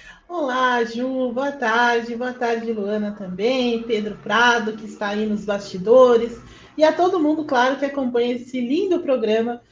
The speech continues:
W G P, o melhor deste canal. Eu não posso negar isso, né?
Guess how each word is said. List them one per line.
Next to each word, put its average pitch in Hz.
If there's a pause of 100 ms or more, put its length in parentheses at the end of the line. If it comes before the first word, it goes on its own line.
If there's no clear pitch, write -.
(300)
W 294
G 254
P, 240
o 320
melhor 330
deste 226
canal. 208
Eu 247
não 302
posso 269 (340)
negar 214
isso, -
né? 269